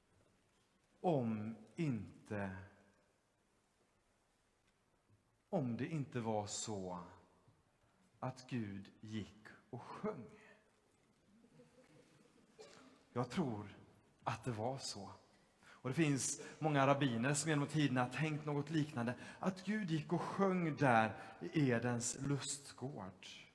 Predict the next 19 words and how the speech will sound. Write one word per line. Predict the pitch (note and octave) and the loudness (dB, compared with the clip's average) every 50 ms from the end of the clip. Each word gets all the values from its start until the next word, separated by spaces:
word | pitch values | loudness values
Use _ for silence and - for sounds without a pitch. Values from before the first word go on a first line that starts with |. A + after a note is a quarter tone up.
| _ _ _ _ _ _ _ _ _ _ _ _ _ _ _ _ _ _ _ _ _ _ _ _ _ - | _ _ _ _ _ _ _ _ _ _ _ _ _ _ _ _ _ _ _ _ _ _ _ _ _ 2
Alltså, | - E3+ F#3 F#3 - G3 F3+ - - - - - - | 4 4 6 6 6 6 6 6 2 -4 -12 -6 0
redan | - E3 G#3 A3+ A3 F3+ D#3 C3 D3+ D3+ D#3 | 4 6 6 8 10 10 8 8 8 6 4
från | D3+ - F3+ E3+ D#3 D#3 D#3+ | 4 2 0 2 2 4 4
mänsklighetens | G3+ G#3+ G3+ F3+ D3+ C3+ - - - D3 C#3+ C3+ C3+ C#3 C3+ B2+ - - - D3 C#3 C#3 C#3 C3 - - - - - - | 6 6 6 6 4 2 0 0 0 0 0 2 2 2 2 2 0 0 2 2 2 4 2 0 0 -2 -2 -4 -2 2
begynnelse, | F#3 G3 D#3+ C3 D3+ F#3 G#3+ G#3 F#3 D3 C3 A#2 A2+ A2 - - A#2 | 2 4 4 4 4 2 4 4 2 2 2 2 0 0 -2 -2 -2
från | - E3 - | -2 -4 -4
tidernas | - - A3 G#3 F3+ C#3+ D#3+ E3 E3 D#3+ - - - - - - - - - | -4 -2 0 2 2 4 4 4 4 4 2 0 -2 -4 -6 -10 -16 -8 2
begynnelse, | - G3 F#3 D#3 C3+ C3 B2+ A#2+ - - C#3 B2+ A#2+ - - - - - - - - - - - _ _ _ | 6 6 6 8 6 4 2 0 2 4 4 4 4 0 -6 -16 -18 -18 -20 -20 -20 -20 -20 -20 _ _ _
från | - F3+ D#3+ | -6 -4 -4
skapelsen, | - - - - A3+ G#3 F#3 D#3+ B2 - - - A#2+ A2+ - - - G3 G3+ F#3 C#3+ A2 G2 F#2 - - - - - - - | -2 -2 -2 0 0 2 2 2 2 -2 -6 -8 -6 -6 -4 -2 0 0 0 0 0 -4 -6 -10 -12 -16 -20 -20 -20 -16 -10
så | - - F3 E3 | 2 6 8 8
har | D#3 | 8
sången, | D3+ - - - G#3 G3+ F#3+ E3 D3 C#3 B2+ B2 B2 C#3+ | 6 4 4 6 8 8 8 8 6 6 4 4 4 4
musiken | E3+ D3 - - G#3+ G3+ E3 - - - B2+ A#2+ A2 - - - - - - | 2 4 4 4 4 4 2 2 2 2 2 2 2 -2 -8 -14 -18 -18 -16
funnits | - - - G3 F#3+ D#3+ D3+ - - - D3+ | -8 4 6 6 8 8 4 2 0 0 2
med | D3+ C#3 C#3+ D3+ C#3 A#2+ A2+ A2 A2 A2 | 4 6 6 8 8 8 6 4 2 0
som | - - - - - C3+ A#2+ A2+ | -2 -2 -2 -2 0 0 0 0
en | A2 G#2+ A2 G#2 A2 | 0 0 -2 -2 0
del. | C#3 D#3+ D#3 A#2+ A2+ | 2 2 4 2 2